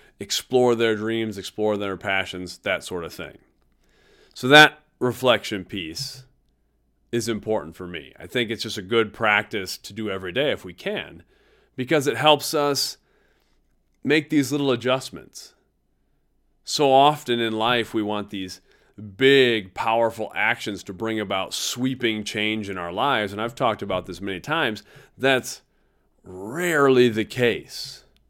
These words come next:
Rarely is that how we change our lives. More often than not, it's just little,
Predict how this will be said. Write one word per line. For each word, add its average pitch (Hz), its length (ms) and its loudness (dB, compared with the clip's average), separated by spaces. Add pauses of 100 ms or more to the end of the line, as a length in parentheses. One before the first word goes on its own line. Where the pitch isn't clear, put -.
(1040)
Rarely 143 880 6
is 110 200 2
that 117 280 2
how 110 240 2
we 104 500 0
change 110 420 -2
our 98 120 0
lives. 95 640 -4 (640)
More 120 280 6
often 147 420 4
than 117 160 0
not, 135 340 0
it's - 280 -10
just 135 280 -8
little, 131 760 -2